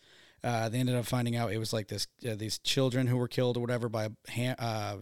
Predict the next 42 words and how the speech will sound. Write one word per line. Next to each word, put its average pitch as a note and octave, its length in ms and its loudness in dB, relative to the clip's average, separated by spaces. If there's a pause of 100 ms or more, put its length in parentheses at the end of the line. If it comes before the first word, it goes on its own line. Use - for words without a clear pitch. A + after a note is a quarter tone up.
hammer B2 300 -2
and A2+ 120 -4
a - 20 -4
knife A#2 260 -2
and A#2+ 80 -4
whatever. A#2+ 320 0 (380)
But B2+ 140 2
the A#2 80 0
scariest D3+ 500 0
part B2 260 0
was A2 440 0 (240)
it A#2+ 80 0
was A#2 180 0
done B2+ 560 2
by A2+ 140 2
a A2+ 80 2
thirteen-year-old G#2 640 0
boy." G2+ 240 -6 (760)
And B2 100 0
he A#2 60 2
had A2 80 -4
killed C#3+ 200 2
his G2+ 80 -12
classmates. - 760 0 (320)
And B2 120 2
so C3 100 2
when B2+ 100 -6
they A2 60 -8
asked D#3 280 -4
him, C3 80 -4
they A#2+ 80 -6
were A#2 80 -2
like, A2 160 -2
"Are A#2+ 60 2
you, A2 160 -2 (200)
why'd A#2 260 2
you G#2+ 60 -4
do A#2 160 2
it?" G2 60 -2
He's G2+ 160 -6
like, G2+ 180 -8
"Fuck, - 500 -14